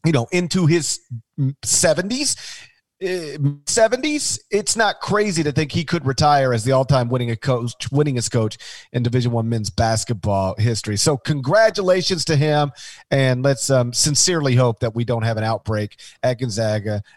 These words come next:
at Auburn. Let's hope that we don't look back and, and say, "Yeah, seemed pretty clear should not have played that game."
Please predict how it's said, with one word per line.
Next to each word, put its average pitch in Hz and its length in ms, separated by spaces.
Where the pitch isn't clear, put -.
at 120 180
Auburn. 113 380
Let's 156 220
hope 170 300
that 127 140
we 135 60
don't 127 220
look 117 160
back 110 320
and, 101 200
and 107 280
say, 107 460
"Yeah, 117 400
seemed 131 260
pretty 127 160
clear 110 400
should 127 280
not 107 100
have 95 120
played 98 200
that 90 160
game." 92 260